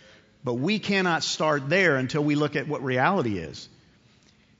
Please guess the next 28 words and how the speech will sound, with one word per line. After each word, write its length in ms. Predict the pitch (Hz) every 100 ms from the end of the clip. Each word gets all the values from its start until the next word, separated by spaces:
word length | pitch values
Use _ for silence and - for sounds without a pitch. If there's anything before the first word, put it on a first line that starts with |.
| - -
Here's 240 | - 240
some 120 | 240 208
of 40 |
the 60 | 156
characteriz-, 760 | 202 190 165 143 151 - -
characterizations 840 | 196 208 175 147 160 160 160 135
of 120 | - 135
an 60 |
unmanly 520 | 151 160 156 147 135
man. 480 | 127 127 117 101 92 - - - - -
He's 220 | 165 160
controlling. 880 | - 143 - 156 147 143 117 82 65 - - _ _ _ -
I 120 | 143
gotta 300 | 131 170 175
be 180 | 156 175
in 100 | 156
control. 540 | 165 143 - 151 135
He 140 | 123 160
manipulates 680 | 156 175 185 180 156 143 -
his 160 | 123
family, 580 | - 160 165 151 113 98 - -
his 200 | 151 -
friends. 800 | - 165 160 135 104 95 - - - - _ _ _ _ _
He's 220 | 147 131
gotta 320 | 120 175 185
be 200 | 170 185
in 120 | 165 151
charge. 760 | - 151 139 110 90 - -